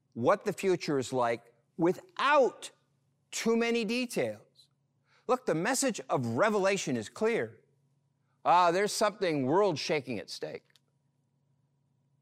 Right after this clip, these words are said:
Um, God is challenging people to get right with him, right? There's both assurance and challenge. Absolutely.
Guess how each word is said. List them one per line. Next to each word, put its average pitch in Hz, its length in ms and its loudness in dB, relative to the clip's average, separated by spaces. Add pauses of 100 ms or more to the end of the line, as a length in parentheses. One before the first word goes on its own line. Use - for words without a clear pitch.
Um, 120 720 -2 (920)
God 185 260 4
is 180 180 -2
challenging 147 800 0 (140)
people 135 460 0
to 123 260 -4 (100)
get 160 200 0
right 147 240 0
with 147 160 -4
him, 190 220 -6 (220)
right? 147 260 -2
There's 131 160 -4
both 123 280 -2
assurance 180 580 -4
and 143 100 -6
challenge. 110 460 -6 (580)
Absolutely. 247 640 0